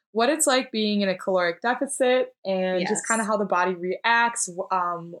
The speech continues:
Speaker 1: when you should go in a caloric deficit and things like that. Yeah?
Speaker 2: Yeah, for sure. So basically, um, if you don't know,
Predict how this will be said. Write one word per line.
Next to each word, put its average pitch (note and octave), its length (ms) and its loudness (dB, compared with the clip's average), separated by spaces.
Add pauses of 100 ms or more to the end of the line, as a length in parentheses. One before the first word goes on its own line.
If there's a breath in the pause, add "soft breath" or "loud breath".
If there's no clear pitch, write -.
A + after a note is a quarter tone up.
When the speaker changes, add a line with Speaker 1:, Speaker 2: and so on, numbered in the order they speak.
Speaker 1:
when F#3 320 0
you F#3 140 -2
should A3+ 400 2
go A#3+ 160 2
in A#3 80 2
a A3 60 -2
caloric G#3+ 420 2
deficit F#3 840 0
and E3 400 -10
things F#3 240 -2
like F3 220 -2
that. - 320 -2
Yeah? F#3 160 0
Speaker 2:
Yeah, G#3+ 280 2 (180)
for G#3 80 -6
sure. C#4 340 0
So G#3 160 -6
basically, D4 560 2
um, G3+ 400 0
if - 160 -8
you G#3 120 -4
don't G3 320 0
know, D3 440 -4